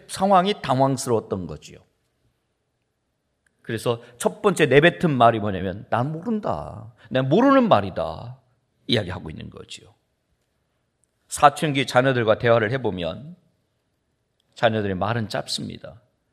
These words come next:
귀찮다는 거지요. 더 대화를 이어가기가 귀찮다는 거예요. 그래서 다 그렇게 얘기하잖아. "I don't know."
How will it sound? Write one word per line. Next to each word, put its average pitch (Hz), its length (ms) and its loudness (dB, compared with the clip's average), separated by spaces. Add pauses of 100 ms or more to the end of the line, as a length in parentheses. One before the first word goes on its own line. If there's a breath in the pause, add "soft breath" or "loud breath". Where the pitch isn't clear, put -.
(160)
귀찮다는 160 600 -6
거지요. - 520 -12 (480)
더 98 260 2
대화를 135 540 4
이어가기가 131 640 4 (240 loud breath)
귀찮다는 131 640 -4
거예요. - 480 -8 (720 soft breath)
그래서 170 240 -2
다 185 240 -2
그렇게 185 260 -2
얘기하잖아. 151 400 -2
"I 139 100 4
don't 131 160 0
know." 131 460 -4